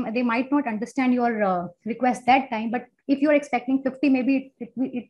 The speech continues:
it would conclude at thirty-five or maybe thirty percent. So it would be a little close to them. But again, it,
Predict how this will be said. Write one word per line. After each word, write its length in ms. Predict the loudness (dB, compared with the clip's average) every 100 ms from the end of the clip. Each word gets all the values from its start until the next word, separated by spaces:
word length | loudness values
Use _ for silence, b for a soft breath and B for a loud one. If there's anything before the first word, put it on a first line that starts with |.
| -12
it 160 | -8 -2
would 220 | -2 -2
conclude 340 | -4 -4 -4
at 160 | -4 -4
thirty-five 340 | -6 -4 -8 -8
or 160 | -6 -4
maybe 220 | -4 -6
thirty 240 | -8 -10
percent. 340 | -12 -12 -12 -14 _ _ _ _ _ _ _
So 360 | -10 -4 -4 -4
it 180 | -2
would 160 | 2 4
be 80 | 6
a 40 |
little 180 | 6 4
close 300 | 2 2 2
to 120 | 0
them. 200 | 0 2
But 160 | 2 4
again, 420 | 4 4 2 -6 -14 _ -6
it, 260 | -4 -4